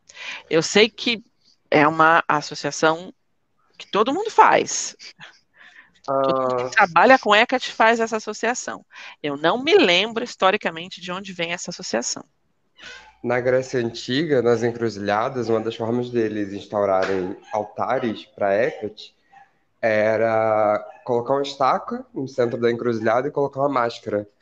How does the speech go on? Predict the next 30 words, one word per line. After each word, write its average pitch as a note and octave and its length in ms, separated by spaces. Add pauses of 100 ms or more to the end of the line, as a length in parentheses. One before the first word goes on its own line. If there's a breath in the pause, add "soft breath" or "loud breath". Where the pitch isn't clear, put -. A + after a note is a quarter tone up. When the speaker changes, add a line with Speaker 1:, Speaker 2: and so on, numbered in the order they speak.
(140)
Speaker 2:
Às A#2 160
vezes B2+ 400
três, A2 280
encarando A2+ 760
cada A#2 220
um A2+ 120
a A#2+ 80
uma B2 160
direção. A#2+ 580 (380 loud breath)
Speaker 1:
É, C4 240
mas G#3+ 200
por - 240
quê? G#3+ 320 (2500)
Speaker 2:
Eu A2 180
acho G2+ 220
que - 80
era G#2+ 140
a A2 40
forma G#2+ 320
mais A2 240
simples A#2 360
que C3+ 80
eles B2 200
tinham A2+ 200
de G#2+ 100
representar G#2+ 460
a A#2+ 40
face G#2 380
da B2 120
deusa. G#2+ 640